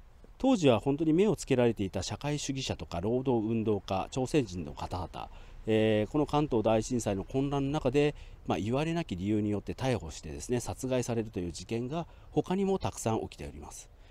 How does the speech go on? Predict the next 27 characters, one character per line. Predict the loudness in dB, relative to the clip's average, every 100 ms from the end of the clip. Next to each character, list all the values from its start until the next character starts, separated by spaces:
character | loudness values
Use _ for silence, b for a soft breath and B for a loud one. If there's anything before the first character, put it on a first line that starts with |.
| b b b b
そ | -2 0
の | 2
一 | 2
つ | 2
が | 4 4 2
甘 | -2 -2
春 | -4 -6
事 | -10
件 | -10 -10
と、 | -4 -4 -4 -10 -18 -10
え | -8 -8
ー、 |
言 | -10
い |
ま | -10 -10
す。 | -10 -12 -18 -20 -20 -20 -20 -20 b b b b b b b -20 -20 -20 -20 -20 -20 -20 -20 -20 -20 -20 -12
十 | 2 6 8
年 | 8
の | 8
刑 | 6 4
だ | 4
っ | 0
た | -6
ん | -8
で |
す | -10 -2
が、 | 0 0